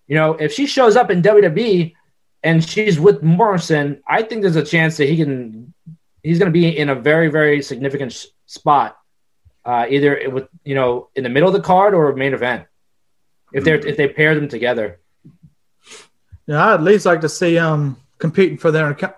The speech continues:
Speaker 3: seriously competing for the Intercontinental title.
Speaker 2: Yeah.
Speaker 1: And he can do it. He can do it.
Speaker 3: Yeah, another question I've had, you know, going back to Edge, you know, he's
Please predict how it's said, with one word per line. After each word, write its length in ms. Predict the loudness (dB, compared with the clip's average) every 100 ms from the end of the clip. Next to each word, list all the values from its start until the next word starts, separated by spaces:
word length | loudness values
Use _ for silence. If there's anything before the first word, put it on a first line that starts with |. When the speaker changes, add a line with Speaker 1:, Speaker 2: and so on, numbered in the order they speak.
| -6
Speaker 3:
seriously 500 | 4 4 4 -2 -8
competing 420 | -8 -6 -6 -6
for 140 | -4
the 120 | 0 2
Intercontinental 560 | 0 -4 -6 -4 -8
title. 420 | -6 -8 -8 -10 _ _ -20 -20 -20 _ _
Speaker 2:
Yeah. 200 | -12 -6
Speaker 1:
And 80 | -6
he 80 | -4
can 140 | -2
do 160 | 2 2
it. 180 | 0 -6 _ -10
He 100 | -6
can 140 | -2
do 160 | 0 0
it. 120 | 2
Speaker 3:
Yeah, 140 | 2 4
another 280 | 4 2
question 380 | 2 2 0 0
I've 100 | 0
had, 120 | 2
you 60 | 2
know, 160 | 2 2
going 280 | 2 2
back 280 | 2 0 -2
to 160 | -6 0
Edge, 680 | 4 4 4 -2 -10 -20 _ _ -20 -20 _ _ _ _ _ _ _ _ _
you 160 | -4 0
know, 280 | 0 0
he's 320 | 2 2 2